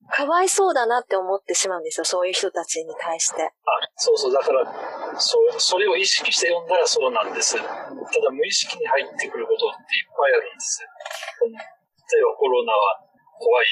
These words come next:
Speaker 2: ぞ、怖いぞ、大変だぞっていうのがずーっとテレビつけるなり、ラジオつけるなり、Twitter見るな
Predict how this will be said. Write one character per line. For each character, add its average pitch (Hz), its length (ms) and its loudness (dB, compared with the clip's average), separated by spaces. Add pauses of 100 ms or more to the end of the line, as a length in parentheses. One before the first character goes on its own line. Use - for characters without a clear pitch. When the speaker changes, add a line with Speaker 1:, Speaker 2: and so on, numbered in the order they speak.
Speaker 2:
ぞ、 - 160 -4
怖 - 240 2
い - 80 2
ぞ、 - 160 -6 (420)
大 440 160 0
変 226 220 -2
だ - 100 2
ぞ 480 220 2
っ - 80 -20 (160)
て - 80 0
い - 20 -12
う - 60 -2
の 466 80 2
が 453 80 2
ず - 400 -2
ー - 320 0
っ - 80 -20
と - 160 2
テ 440 80 4
レ 370 160 2
ビ - 80 -8
つ - 100 0
け - 100 0
る 480 140 2
な 466 80 0
り、 453 80 0 (140)
ラ 480 100 2
ジ 440 100 4
オ 427 60 2
つ - 140 -2
け 466 80 0
る - 80 -2
な - 100 0
り、 - 60 2 (240)
Twitter - 400 -4
見 587 80 -2
る - 80 -2
な - 80 -4